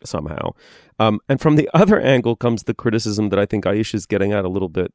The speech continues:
which is that it's the Green Book. Um, you know, it's, or it has some of the problems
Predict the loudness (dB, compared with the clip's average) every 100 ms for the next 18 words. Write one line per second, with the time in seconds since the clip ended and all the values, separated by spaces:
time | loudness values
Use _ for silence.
0 | -8 -6 -6 -4 -2 -2 -4 -6 -4 -2
1 | -2 0 -2 -4 -18 _ _ _ _ _
2 | 0 2 4 2 -2 _ -2 2 2 2
3 | 0 -4 -4 -6 0 0 0 -2 0 -2
4 | -4 0 4 4 4 2 -2 -2 -4 -4
5 | 0 0 0 -2 -4 -6